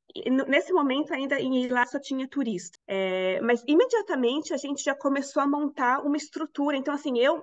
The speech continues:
na minha casa, já tinha gente também que não tava conseguindo voltar pro mercado. A gente abriu as portas e começou a receber todo mundo. De novo, naquela coisa de ninguém sabe o que tá acontecendo. E imediatamente se montou, assim, no dia seguinte, a gente tinha, por ser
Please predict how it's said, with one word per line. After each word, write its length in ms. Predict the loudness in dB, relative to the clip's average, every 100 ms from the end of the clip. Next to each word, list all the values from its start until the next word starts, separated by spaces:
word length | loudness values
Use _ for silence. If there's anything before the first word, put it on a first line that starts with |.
| -6
na 140 | -2 0
minha 140 | 0
casa, 320 | 0 0 2
já 120 | 0 -4
tinha 460 | -4 -2 -2 -4
gente 420 | 2 4 4 2
também 440 | -2 -2 2 2 0
que 180 | -2 -2
não 100 | -2
tava 220 | -2 -4
conseguindo 420 | -4 -4 -4 -2
voltar 280 | -2 -2 -4
pro 100 | -2
mercado. 480 | -4 -2 0 0 0
A 40 |
gente 220 | -4 -4
abriu 240 | -4 -4 -4
as 160 | -4
portas 360 | -2 -4 -4 -8
e 40 |
começou 300 | -6 -6 -4
a 40 | -8
receber 320 | -6 -4 -2
todo 220 | -2 -2
mundo. 400 | 0 0 0 -4 _ _
De 80 | 0
novo, 220 | 2 2
naquela 260 | 0 -2 -4
coisa 240 | -4 -4
de 100 | -4
ninguém 280 | -2 0 0
sabe 220 | -2 -4
o 20 |
que 80 | -4
tá 60 | -6
acontecendo. 520 | -4 -4 -4 -4 -4 -6 _ _
E 840 | 0 2 2 2 2 2 2 0 -4 -10 _
imediatamente 1120 | 2 4 4 2 4 6 6 6 2 -2 -4 -6
se 200 | -2 0
montou, 340 | 0 -2 -6
assim, 260 | -6 -4 0
no 140 | 2
dia 160 | 2 0
seguinte, 760 | -2 -4 0 0 -2 -4 -6 -2
a 100 | 0
gente 320 | 0 -2 -6
tinha, 340 | -4 -2 -2
por 160 | -2 -4
ser 300 | 2 2